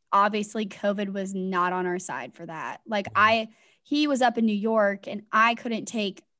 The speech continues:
Speaker 1: two weeks out of my life here to go visit him and stay there for fourteen days. Like,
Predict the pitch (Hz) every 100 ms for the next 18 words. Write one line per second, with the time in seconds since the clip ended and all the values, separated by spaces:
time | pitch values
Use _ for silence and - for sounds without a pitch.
0 | _ _ _ - 269 247 240 208 - -
1 | 208 208 196 196 196 214 220 214 208 202
2 | - 226 240 202 202 202 202 196 208 202
3 | 202 196 196 190 196 208 - 208 202 196
4 | 196 196 214 202 - 185 180 208 - -
5 | - 208